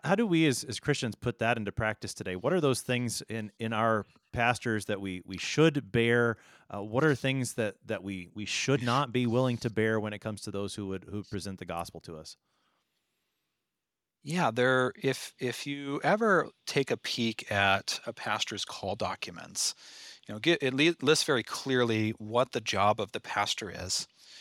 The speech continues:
Speaker 2: but by extension then, of course, what, what the role of the congregation is. So a congregation should never bear with a pastor who is preaching falsely from the Word of God,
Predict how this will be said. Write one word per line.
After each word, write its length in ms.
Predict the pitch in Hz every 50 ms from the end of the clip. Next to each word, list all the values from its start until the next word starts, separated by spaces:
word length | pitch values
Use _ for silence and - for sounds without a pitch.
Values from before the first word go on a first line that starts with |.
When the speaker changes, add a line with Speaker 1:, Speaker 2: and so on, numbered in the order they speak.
| - - - - - - _ _ _ _ _ _
Speaker 2:
but 340 | - 127 117 143 139 131 - - _ _ _ _
by 240 | - 147 127 135 127
extension 480 | 113 101 - - 190 208 208 - - 131
then, 120 | 123 113 107
of 140 | 104 -
course, 400 | - - 104 98 98 92 - -
what, 200 | 127 120 120 120 - _ _ _ _ _ _
what 200 | - 117 117 113
the 80 | - 113
role 220 | 110 113 113 110
of 60 | 107
the 80 | 104 110
congregation 640 | - - - 98 92 95 87 87 90 - - 90 82
is. 400 | - 90 92 95 92 - - - - - - - - - - - - - _ -
So 640 | - - - 135 127 123 123 120 117 117 113 113 - - - - _ _ -
a 80 | 123
congregation 640 | - - - 180 208 220 175 160 147 - - 139 123
should 280 | - - - 113 98 101
never 440 | 107 110 107 113 123 135 147 139
bear 420 | 120 110 - 120 107 110 110 110 104
with 480 | 92 87 82 85 95 - - - - - _ _ _ _ _ _
a 120 | - 113 107
pastor 560 | - - - 110 104 104 - - - 110 104
who 220 | - - 107 98
is 440 | 98 95 90 90 90 90 - - - - _ - _ _ _ _ _
preaching 600 | - - - 127 131 131 - - 139 123 117 117
falsely 680 | 107 - - - - 107 104 107 104 - - - 113 104
from 220 | - - 117 101
the 100 | 101 98
Word 200 | 92 92 95 92
of 120 | 90 87 -
God, 380 | - - - - - - -